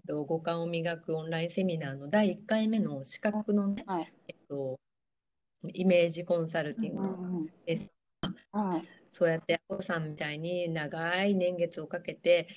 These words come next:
Speaker 1: 何かのことをもう専門職としてやっていらっしゃった方、
Speaker 2: ええ。
Speaker 1: すごい羨ましいって話をした。
Speaker 2: ええ、ええ。
Speaker 1: で、それこそイメージコンサルティングの先生って、
Speaker 2: うん。
Speaker 1: そのカラーだけじゃなくて、
Speaker 2: はい。
Speaker 1: 骨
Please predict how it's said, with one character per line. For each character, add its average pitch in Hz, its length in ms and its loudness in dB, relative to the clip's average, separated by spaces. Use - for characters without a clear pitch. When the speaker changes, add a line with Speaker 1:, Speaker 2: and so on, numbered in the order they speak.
Speaker 1:
何 247 300 6
か 214 120 4
の 170 140 0
こ - 140 -20
と 151 140 0
を 151 120 -6
も 147 140 -8
う - 20 -12
専 190 340 4
門 180 220 2
職 - 240 -4
と - 120 -2
し - 40 -10
て 147 100 -4
や 147 120 -2
っ - 40 -16
て - 200 -8
い 151 100 0
ら 156 80 -2
っ 160 40 -6
し 160 100 -10
ゃ 170 40 -6
っ 165 60 -14
た - 80 -4
方、 156 380 -8
Speaker 2:
え 185 60 -4
え。 180 140 -2
Speaker 1:
す 170 100 -6
ご 226 100 8
い 302 60 8
羨 214 240 6
ま 202 80 6
し 196 140 -4
い - 20 -8
っ - 40 -10
て - 100 2
話 165 280 -2
を 151 60 -6
し - 80 -14
た。 202 160 -4
Speaker 2:
え 214 60 4
え、 202 140 4
え 180 40 0
え。 160 120 0
Speaker 1:
で、 262 80 2
そ - 120 2
れ 214 80 6
こ 269 120 4
そ 208 180 2
イ 185 100 2
メ 220 180 10
ー 262 40 6
ジ 269 160 0
コ 285 160 2
ン 285 80 0
サ 302 140 2
ル 302 120 0
テ 226 120 0
ィ 196 40 4
ン 185 40 4
グ 175 80 2
の 156 100 0
先 170 140 0
生 165 120 -14
っ - 40 -20
て、 - 140 -4
Speaker 2:
う - 40 -6
ん。 - 40 0
Speaker 1:
そ - 40 2
の 143 120 0
カ 277 240 0
ラ 370 180 4
ー 180 40 2
だ 165 120 4
け 180 120 -2
じ 170 100 -4
ゃ - 20 -4
な 151 140 -8
く 180 160 -10
て、 160 420 -2
Speaker 2:
は 208 80 2
い。 - 40 -12
Speaker 1:
骨 185 200 0